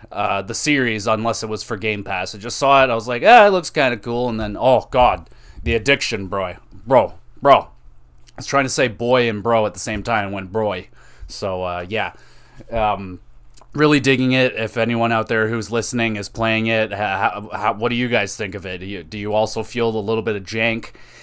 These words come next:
And, uh, do you think it's enough of a change from Two Points Hospital? I still personally like Hospital better. That just maybe 'cause that was the first one and I was just so addicted to it.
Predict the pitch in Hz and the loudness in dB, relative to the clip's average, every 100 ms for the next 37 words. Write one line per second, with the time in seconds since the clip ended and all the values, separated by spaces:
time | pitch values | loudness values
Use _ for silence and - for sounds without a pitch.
0 | - 98 98 101 101 101 127 175 156 156 | -14 -8 -6 -2 -4 -2 -2 0 0 0
1 | 135 117 123 147 123 107 110 - 123 127 | 0 2 2 0 -2 -2 -4 -4 -2 -2
2 | 139 - 113 104 - 120 117 117 107 113 | -4 -4 -6 -6 -6 -6 -4 -4 -4 -2
3 | 107 117 139 139 139 139 - - - 131 | 0 0 -2 0 0 -4 -18 -16 2 4
4 | 156 180 151 151 135 135 123 117 107 113 | 4 0 -2 -2 -4 -4 -2 -2 0 0
5 | 107 - 113 101 107 104 107 104 90 87 | 0 -2 -4 -2 0 0 -2 -4 -8 -12
6 | 101 - 107 101 98 110 95 98 95 101 | -16 -12 -10 -10 -8 -8 -4 -6 -6 -8
7 | 110 101 - 104 104 95 92 - - - | -6 -6 -4 -2 -2 -4 -10 -10 -10 -4
8 | 120 107 104 107 104 104 98 107 104 101 | 0 2 2 0 -4 -6 -4 -2 0 -2